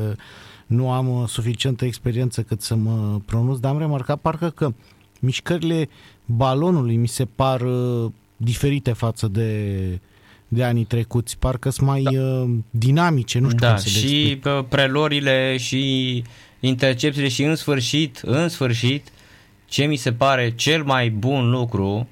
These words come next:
Speaker 2: pe care, de exemplu, l-am remarcat și la N B A, uh, două mii doisprezece pe faza de apărare, pe faza de apărare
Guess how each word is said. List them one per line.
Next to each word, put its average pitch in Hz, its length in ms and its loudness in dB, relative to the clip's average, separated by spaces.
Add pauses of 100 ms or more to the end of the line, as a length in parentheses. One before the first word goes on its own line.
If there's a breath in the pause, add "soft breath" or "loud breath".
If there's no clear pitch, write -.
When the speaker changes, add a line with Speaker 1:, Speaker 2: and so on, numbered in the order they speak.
Speaker 2:
pe 107 120 -4
care, 117 220 2
de 113 60 2
exemplu, 127 260 2
l-am 120 80 4
remarcat 120 380 2
și 120 120 -2
la 117 220 4
N 117 160 2
B 110 60 0
A, 113 320 2 (480 loud breath)
uh, 101 200 2
două 113 160 2
mii 113 120 2
doisprezece 113 420 0
pe 101 80 0
faza 113 260 2
de 107 80 0
apărare, 107 560 0 (320 soft breath)
pe 117 120 0
faza 147 340 2
de 143 100 2
apărare 113 840 2